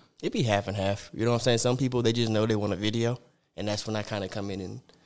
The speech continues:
start guiding, piece together. But then there's definitely some people who's like, "Nah, I have a vision. I want this, this, that, that, and that."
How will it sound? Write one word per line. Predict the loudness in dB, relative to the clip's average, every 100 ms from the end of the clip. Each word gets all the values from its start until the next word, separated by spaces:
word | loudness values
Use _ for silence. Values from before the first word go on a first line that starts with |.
| _ _
start | -6 -6
guiding, | -2 0 0 -4
piece | -4 -4
together. | -2 -2 -2 -2
But | -2
then | -2
there's | 0
definitely | 0 0 0
some | -2
people | -2 -4
who's | -2
like, | -2 -2
"Nah, | 0 0
I | 0
have | -2
a | -2
vision. | -2 -2 -2
I | -4
want | -4 -4
this, | -4 -4
this, | -4 -6 -4
that, | -6 -6
that, | -6 -6
and | -6
that." | -6 -8